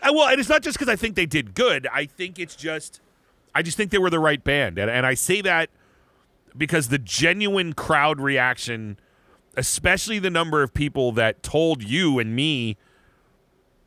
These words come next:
they've never heard of this band, they're awesome. That's, that doesn't happen all the time, man. Um,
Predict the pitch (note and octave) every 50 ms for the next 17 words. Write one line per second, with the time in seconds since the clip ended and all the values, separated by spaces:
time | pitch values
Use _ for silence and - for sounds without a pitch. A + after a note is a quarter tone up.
0 | _ _ _ _ - G2 F#2+ G2+ D3 C#3 A#2 C3 D3 D3+ D3 D3+ C3+ C#3 C#3+ C#3
1 | C3+ B2 G#2 G2+ - B2 A#2+ A#2+ A#2 A2+ A2 G#2+ G2+ G2+ - _ _ _ _ _
2 | _ - F#2+ G2 A2 C3+ B2 A2+ A2 G2+ F2+ - - F#2+ D2+ - _ _ _ _
3 | _ _ _ _ _ _ _ _ _ _ _ _ _ _ _ _ _ _ _ _
4 | _ _ _ _ _ _ _ _ - F3 - - - - - - - _ _ _
5 | _ _ _ _ _ _ _ _ _ _ _ _ _ _ _ _ _ _ _ _
6 | _ _ _ _ _ _ _ _ - - - F3+ F#3 F3+ A#3+ A3 G3 F3 D3 D#3
7 | C#3 C3 - A#2 G#2 F#2+ F2 E2 - E2 E2+ D#2+ D#2 D2 D2 C#2 C#2 C2 C2 -
8 | _ _ _ _ _ _ _ _ _ _ _ _ _ _ _ _ _ _ _ _
9 | _ _ _ _ _ _ _ _ - A2+ G2+ F#2+ F2+ F2 E2 D#2+ D#2 D2+ D2+ D2+